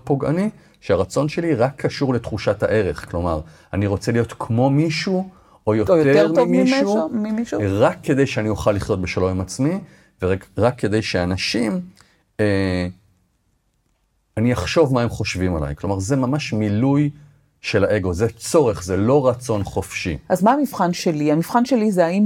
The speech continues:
Speaker 2: מי שמולי מעורר בי השראה, או מעורר בי כזה, כזה של, "אני אראה לו מה זה, אני, אני יותר טובה."
Speaker 1: כן,
Speaker 2: זאת אומרת,
Speaker 1: אם
Speaker 2: זה המבחן של מה הוא
Speaker 1: מעורר
Speaker 2: מראה,
Speaker 1: בי,
Speaker 2: מה, מה הוא
Speaker 1: מעורר
Speaker 2: עושה לי
Speaker 1: בי
Speaker 2: בפנים.
Speaker 1: השראה,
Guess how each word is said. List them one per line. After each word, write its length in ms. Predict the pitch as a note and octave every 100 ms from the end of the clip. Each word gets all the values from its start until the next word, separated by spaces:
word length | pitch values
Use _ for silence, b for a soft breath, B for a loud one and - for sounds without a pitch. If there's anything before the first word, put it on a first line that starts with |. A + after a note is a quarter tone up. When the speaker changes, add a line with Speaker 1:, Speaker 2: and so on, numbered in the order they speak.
| G3+
Speaker 2:
מי 100 | G3+
שמולי 580 | A#3 F3+ D#3+ E3 F3 D#3
מעורר 540 | D#3 D#3 D3+ E3+ F3
בי 180 | E3 D#3+
השראה, 560 | C#3+ - C3+ C3+ - E4 C#5+ B B B B B G3
או 140 | G3
מעורר 560 | G3 G#3 G3 G#3+ A#3 A3+ G3+
בי 520 | A3 A3 G#3+ G#3 G3+ -
כזה, 400 | F#3+ - - F3+ -
כזה 300 | F3+ F3 E3
של, 380 | - F3 D#3 D#3
"אני 160 | F3+
אראה 160 | E3 C#3
לו 120 | C3+
מה 200 | C3 C3+
זה, 200 | C#3+ C#3
אני, 200 | D3 D#3
אני 140 | C#3+ D#3+
יותר 240 | C#3+ C3+
טובה." 320 | - B2+ B2 B2 - _ _ _ _ _
Speaker 1:
כן, 300 | C3+ D#3+ G#2+
Speaker 2:
זאת 100 | -
אומרת, 180 | - D3+
Speaker 1:
אם 60 | F#3
Speaker 2:
זה 100 | D4
המבחן 380 | F#4 - F4+
של 220 | E4+ B3 G#3+
מה 80 |
הוא 160 | C#4+ D4
Speaker 1:
מעורר 160 | A3+ F3
Speaker 2:
מראה, 140 | A3+
Speaker 1:
בי, 120 | E3+
Speaker 2:
מה, 80 | G3+
מה 160 | - A#3+
הוא 60 |
Speaker 1:
מעורר 220 | B2+ A#2 D#3+
Speaker 2:
עושה 120 | A#3
לי 100 | F#3+
Speaker 1:
בי 60 | D3+
Speaker 2:
בפנים. 0 |
Speaker 1:
השראה, 580 | - C3+ A#2 C3 F#3+